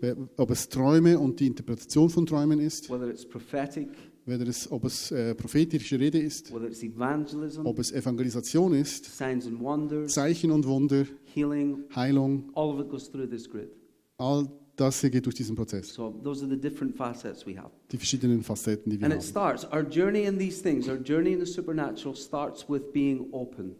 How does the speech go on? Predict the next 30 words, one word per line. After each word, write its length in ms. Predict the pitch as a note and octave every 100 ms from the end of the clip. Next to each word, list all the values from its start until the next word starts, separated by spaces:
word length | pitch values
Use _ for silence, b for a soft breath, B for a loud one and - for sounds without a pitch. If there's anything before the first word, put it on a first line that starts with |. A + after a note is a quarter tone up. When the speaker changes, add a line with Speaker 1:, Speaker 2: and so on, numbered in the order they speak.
| -
Speaker 2:
That's 220 | A#2 -
what 140 | B2
the 100 | C3
O 160 | A#2+ A2+
stands 400 | A2 G#2 F#2 F#2
for, 100 | G2+
being 320 | F#2+ A#2+ B2
open. 340 | A#2+ A2+ G2+ G2
Speaker 1:
Also 280 | C#3 C#3 C3+
das, 480 | C#3 C#3 - - D#3
unsere 640 | D#3+ D3+ C#3+ C#3 C3+ C3
Reise 300 | B2+ D#3+ E3+
beginnt 500 | C#3 C#3 D3 D#3+ -
mit, 380 | C#3+ C#3 - - -
mit 200 | C3 -
der, 100 | B2 A#2
mit 160 | C3+ A#2
der 60 |
Bereitschaft, 500 | A#2+ A#2 C#3+ C#3+ -
offen 260 | D3 C#3+ D3+
sein, 160 | C3+
mit 120 | A#2+ C3
der 140 | -
Offenheit. 420 | D3 - C3+ G#2+
Deshalb 240 | C3 B2+ -
steht 180 | C3 B2
dieses 300 | A#2 A#2+ -
O 240 | B2 G2 b b
für 220 | - C#3+ C3
Offenheit. 480 | C3 - F#2 F2